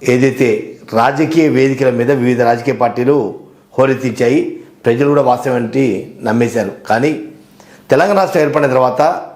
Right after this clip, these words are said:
గత బీఆర్ఎస్ ప్రభుత్వం అవలంబించిన కొన్ని ఆర్థిక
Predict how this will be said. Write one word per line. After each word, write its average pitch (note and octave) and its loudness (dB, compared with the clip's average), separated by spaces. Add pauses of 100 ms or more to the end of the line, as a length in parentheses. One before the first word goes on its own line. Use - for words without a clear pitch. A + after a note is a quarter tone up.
(500)
గత B2+ 2
బీఆర్ఎస్ D3 0
ప్రభుత్వం C#3+ 0 (280)
అవలంబించిన C3 0
కొన్ని B2 -2 (460)
ఆర్థిక C#3+ 0